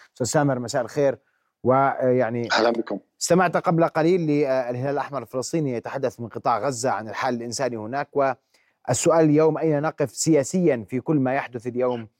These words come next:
Speaker 1: آه، في قطاع غزة، تحديدًا موقف الاحتلال مما يحدث والتصريحات المستمرة حول استمرار الحرب البرية والترقب لمشهد الغد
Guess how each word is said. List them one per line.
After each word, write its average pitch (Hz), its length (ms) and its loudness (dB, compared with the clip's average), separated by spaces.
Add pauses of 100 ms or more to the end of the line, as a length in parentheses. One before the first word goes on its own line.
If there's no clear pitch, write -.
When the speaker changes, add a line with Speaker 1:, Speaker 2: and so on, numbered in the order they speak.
(460)
Speaker 1:
آه، 113 260 2
في 131 140 -2
قطاع 110 420 0
غزة، 117 220 0
تحديدًا 151 680 0
موقف 143 580 -4
الاحتلال 147 540 0
مما 120 200 -4
يحدث 123 320 -4 (640)
والتصريحات 127 560 -2
المستمرة 123 520 -2
حول 120 240 -4
استمرار 120 320 -6
الحرب 120 220 -8
البرية 135 440 -2
والترقب 196 720 0
لمشهد 156 440 -2
الغد 147 380 -2